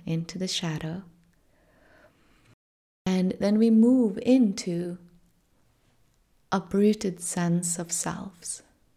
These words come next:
And I say selves because there are many different parts that we call self. And even in our spiritual path, we can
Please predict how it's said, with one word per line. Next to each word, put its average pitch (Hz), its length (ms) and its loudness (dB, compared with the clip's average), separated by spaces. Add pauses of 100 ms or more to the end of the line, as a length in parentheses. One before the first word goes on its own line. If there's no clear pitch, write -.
(380)
And 185 80 0
I 185 60 0
say 202 200 -2
selves 175 560 -2
because - 300 -10
there 185 120 -4
are 185 40 0
many 185 240 0
different 175 460 -4
parts 170 580 -8 (1080)
that 170 220 -2
we 165 60 -2
call 170 360 -4
self. 170 720 -8 (960)
And 214 140 2
even 247 340 6
in 185 140 0
our 175 100 0
spiritual 214 500 2
path, 170 460 -10 (1080)
we 185 140 2
can 180 600 -2